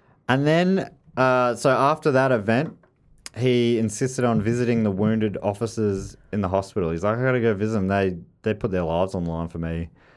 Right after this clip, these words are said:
I gotta go visit them." Um, they uh, then they went quickly, so they drove quickly back down that main route, but they were gonna obviously, um, turn off to go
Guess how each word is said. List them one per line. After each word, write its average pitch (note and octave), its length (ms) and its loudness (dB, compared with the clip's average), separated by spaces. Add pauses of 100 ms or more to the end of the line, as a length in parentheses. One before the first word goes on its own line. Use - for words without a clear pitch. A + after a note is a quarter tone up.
(280)
I F#2 40 -16
gotta G2 160 0
go F2+ 160 2
visit G#2 240 0
them." C3+ 320 -2 (460)
Um, G2+ 480 0 (360)
they G2 760 2 (260)
uh, F#2 720 -2
then G2+ 320 0
they F#2 140 2
went F#2 260 -2
quickly, G2+ 520 0
so G#2 140 -2
they G2 100 2
drove G#2 280 0
quickly B2+ 420 -2
back G2 280 -2
down F2 520 0
that - 180 -2
main F2 300 -2
route, E2+ 400 -2 (100)
but F#2 100 -6
they F#2 60 2
were F#2 60 4
gonna F2+ 280 -2
obviously, E2 720 -6 (120)
um, D#2+ 220 -8
turn E2 320 -4
off D#2+ 260 -6
to F2 120 -6
go D#2+ 400 -6